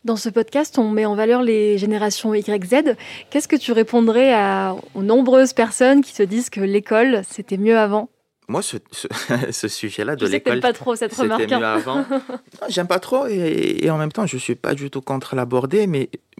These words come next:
Speaker 2: avec le, le, le, le thème que je connais le mieux, qui est celui des enfants à besoins éducatifs particuliers. Aujourd'hui, on parle d'enfants à besoins éducatifs particuliers. Autrefois, et ce sont des archives institutionnelles, on s'embarrassait pas avec des termes comme ça.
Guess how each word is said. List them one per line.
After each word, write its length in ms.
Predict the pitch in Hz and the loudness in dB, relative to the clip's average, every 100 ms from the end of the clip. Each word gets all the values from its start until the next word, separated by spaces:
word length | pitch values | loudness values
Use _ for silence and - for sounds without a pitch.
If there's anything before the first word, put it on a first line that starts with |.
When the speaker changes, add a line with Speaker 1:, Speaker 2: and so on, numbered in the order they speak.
| - _ _ _ _ | -20 _ _ _ _
Speaker 2:
avec 220 | 131 139 143 | -2 0 0
le, 160 | 139 | 0
le, 260 | 120 120 113 | 2 2 0
le, 160 | 127 110 | -2 -4
le 160 | 113 113 | -2 -2
thème 240 | 165 170 | -2 -2
que 140 | - | 0
je 100 | 127 | -2
connais 320 | 117 - 113 110 | -2 0 0 0
le 140 | 104 | 0
mieux, 240 | 110 147 | -2 -2
qui 160 | 208 - | -4 -4
est 20 | |
celui 320 | 107 110 127 | -4 -2 -2
des 180 | 156 110 | -2 -2
enfants 600 | 107 110 139 147 127 - | -4 -6 -6 -4 -4 -6
à 160 | - - | -8 -4
besoins 240 | 104 113 | -2 -2
éducatifs 460 | 147 117 - 113 139 | -4 -4 -6 -6 -8
particuliers. 600 | - - 104 - 107 113 - - - - - | -10 -8 -10 -12 -14 -14 -16 -20 -20 -12 -6
Aujourd'hui, 380 | 117 123 165 | -4 -2 0
on 120 | 208 135 | 0 0
parle 220 | 156 139 | -2 -4
d'enfants 300 | 110 104 190 | -8 -10 -8
à 40 | |
besoins 260 | 156 127 170 | -6 -6 -8
éducatifs 420 | 135 - 123 160 | -6 -6 -6 -8
particuliers. 580 | - 135 127 - 101 98 _ - - _ | -8 -6 -8 -6 -6 -8 _ -20 -20 _
Autrefois, 640 | 113 - 110 - 135 262 226 180 | -6 -2 -4 0 0 0 -2 -6
et 80 | 139 | -8
ce 120 | - | -6
sont 200 | 107 135 | -6 -4
des 260 | 110 98 95 | 0 -2 -2
archives 420 | 92 - 123 - - - | -6 -4 -4 -4 -14 -8
institutionnelles, 920 | 101 - 98 - 101 107 131 208 190 - - - - _ _ _ - | -8 -8 -12 -10 -6 -4 -2 -2 -4 -8 -20 -20 -20 _ _ _ -4
on 320 | 113 117 110 | 0 0 0
s'embarrassait 560 | - 156 117 110 104 101 | -2 -2 -2 -2 0 -2
pas 140 | - | 0
avec 220 | 117 107 - | -2 -4 -4
des 100 | 95 | -6
termes 260 | 92 85 | -4 -6
comme 180 | 85 87 | -8 -10
ça. 140 | - | -12